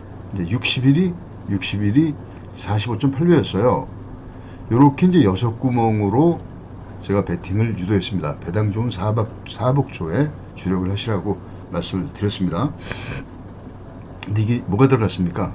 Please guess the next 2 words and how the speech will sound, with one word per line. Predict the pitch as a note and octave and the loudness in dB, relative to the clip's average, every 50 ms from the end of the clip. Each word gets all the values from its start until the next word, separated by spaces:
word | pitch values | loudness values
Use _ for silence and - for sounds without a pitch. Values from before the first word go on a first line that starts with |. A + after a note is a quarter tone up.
| - - - | -10 -14 -14
십일, | - - - - - C3 B2+ B2+ G#2+ G2+ B2 D3+ E3+ - - - - - - - - - - - - - - - - - - - - | -14 -12 -10 -8 -4 0 2 2 2 2 2 0 -2 -4 -10 -14 -14 -14 -14 -16 -16 -16 -16 -16 -16 -16 -16 -16 -16 -16 -14 -14 -14
십일, | - - - - - C#3 D#3 F3+ F#3+ F3+ E3+ | -12 -10 -8 -6 0 4 6 6 6 6 2